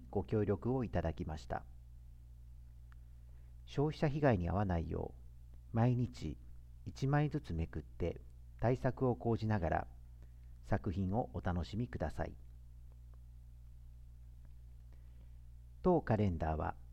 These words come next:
壁掛けカレンダーのほか、台紙の底面を広げて、卓上カレンダーとしてもご利用いただけます。十六日からは、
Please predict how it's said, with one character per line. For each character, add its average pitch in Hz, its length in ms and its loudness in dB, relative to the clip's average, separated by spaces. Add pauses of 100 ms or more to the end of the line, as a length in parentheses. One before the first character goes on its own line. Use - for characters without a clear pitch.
(680)
壁 117 260 6
掛 147 180 4
け 131 140 4
カ - 160 2
レ 123 120 8
ン 101 100 2
ダ 82 180 6
ー - 20 0
の 85 60 -2
ほ 78 140 -4
か、 78 200 0 (1160)
台 127 220 6
紙 - 180 0
の 120 220 4 (300)
底 139 240 2
面 135 260 6
を 78 60 4
広 95 260 2
げ 90 100 4
て、 - 300 0 (800)
卓 143 260 2
上 156 180 4
カ 156 160 6
レ 147 100 6
ン 139 100 0
ダ 110 180 8
ー - 40 0
と 110 120 2
し - 80 -4
て 151 140 4
も 135 220 4 (280)
ご 95 120 2
利 85 80 2
用 82 100 4
い 78 60 0
た - 100 2
だ 71 100 0
け 78 120 -4
ま - 140 -6
す。 - 40 -12 (2000)
十 120 200 4
六 170 200 6
日 160 240 2
か 95 100 6
ら 82 100 6
は、 80 200 4